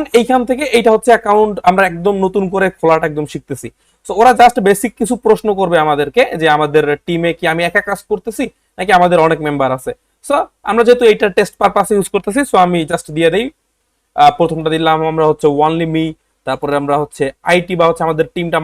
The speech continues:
মার্কেটিং কিনা ওইটা। So আমরা যেহেতু এডুকেশন পারপাস, so এডুকেশন, এটা ম্যান্ডেটরি না, এটা ওরা just একটা আমাদের থেকে ইনফরমেশন নিতেছে যে আমরা মানে কোন টাইপের ইউজার এটা। So এটা আপনি দিয়ে দিবেন, আপনি একটু হচ্ছে মানে একটু দেখে টেখে আপনি আপনার মতো করে দিয়ে দিবেন।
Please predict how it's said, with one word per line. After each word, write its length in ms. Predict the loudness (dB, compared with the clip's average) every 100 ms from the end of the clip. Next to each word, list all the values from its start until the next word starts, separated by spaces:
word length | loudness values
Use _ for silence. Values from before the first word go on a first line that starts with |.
| 0
মার্কেটিং 320 | 0 -4 -6 -8 _ _ _
কিনা 180 | -6 -4 0
ওইটা। 180 | 0 0 -2 _ _ _
So 60 | 0
আমরা 140 | 2 2
যেহেতু 140 | 0 2 0
এডুকেশন 360 | 2 0 0 -2
পারপাস, 280 | 0 0 -2 -4 0
so 40 | 2
এডুকেশন, 360 | 2 -4 -8 -12 _ _ -2
এটা 120 | 0 4
ম্যান্ডেটরি 460 | 4 6 6 4 4
না, 60 | 2 0
এটা 100 | -2 0
ওরা 120 | 2 0
just 180 | -2 -6 _ -6
একটা 140 | 0 2
আমাদের 220 | 2 0 -4
থেকে 120 | -6 -4 -2
ইনফরমেশন 520 | 0 0 -2 -4 -4 -4
নিতেছে 320 | -4 -6 -6 -4
যে 40 | -2
আমরা 140 | -2 -4 _ _ -10
মানে 140 | -8 -2 2
কোন 100 | 2 4
টাইপের 280 | 2 2 2
ইউজার 260 | 2 2 0 -2
এটা। 140 | -4 -6 _ 2
So 60 | 2
এটা 100 | 6 4
আপনি 120 | 2 2
দিয়ে 120 | 2 2
দিবেন, 180 | 0 0
আপনি 140 | -2 -6 -6 -8
একটু 160 | -4 -4
হচ্ছে 200 | -2 0 0 _ _ -6
মানে 140 | -4 -2 -4
একটু 120 | -8 -6
দেখে 140 | -2 0
টেখে 160 | -2 -2 -4
আপনি 120 | -4 -2 -2
আপনার 160 | -4 -4
মতো 120 | -4
করে 120 | -4 -2
দিয়ে 120 | -4 -6
দিবেন। 180 | -12